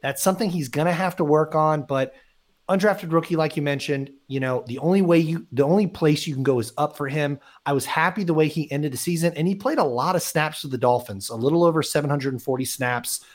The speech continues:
So I'm happy he bounced back from early on. He's someone I really wanna keep an eye out for as the season continues.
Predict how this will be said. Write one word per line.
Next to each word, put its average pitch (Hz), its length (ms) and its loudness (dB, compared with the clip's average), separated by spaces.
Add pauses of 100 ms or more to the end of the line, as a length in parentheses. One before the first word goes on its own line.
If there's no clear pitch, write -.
(120)
So 147 340 4
I'm 127 100 2
happy 202 360 0
he 175 160 -2
bounced 143 400 0
back 139 260 2
from 131 140 -4
early 135 320 4
on. 139 360 -2 (200)
He's - 160 -10
someone 160 260 2
I 151 60 4
really 131 360 2
wanna 135 220 0
keep 135 220 -4
an 127 80 -2
eye 127 160 -2
out 117 180 -4
for 120 140 0
as 113 100 -2
the 113 80 -6
season 113 320 -6
continues. 101 640 -12